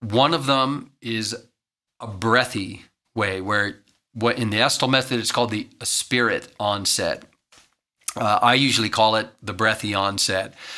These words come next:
So an example of this is, is using the letter H in front of a vowel. So imagine what Santa Claus says. So Santa Claus says, Ho, ho, ho, <laughs> ho, ho, ho.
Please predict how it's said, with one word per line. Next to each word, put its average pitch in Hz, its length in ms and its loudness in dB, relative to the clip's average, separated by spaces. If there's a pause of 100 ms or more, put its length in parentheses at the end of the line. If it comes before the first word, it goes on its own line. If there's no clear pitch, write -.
(160)
So - 160 0
an 131 80 2
example 143 520 2
of 127 120 -4
this 123 260 2
is, 110 220 -4
is 101 360 -2
using 123 360 2
the 117 80 2
letter 110 400 0
H 113 600 0
in 104 160 -8
front 107 220 0
of 101 80 -2
a 101 80 0
vowel. 98 500 0 (280)
So - 180 0
imagine 127 880 2
what 120 180 -2
Santa 117 360 2
Claus 98 400 -2
says. 101 480 -2 (180)
So - 140 -4
Santa 135 320 2
Claus 127 220 0
says, 117 260 0 (180)
Ho, 156 240 0
ho, 135 320 2
ho, 107 440 0
<laughs> - 420 -4
ho, 170 300 2
ho, 151 280 4
ho. 120 460 2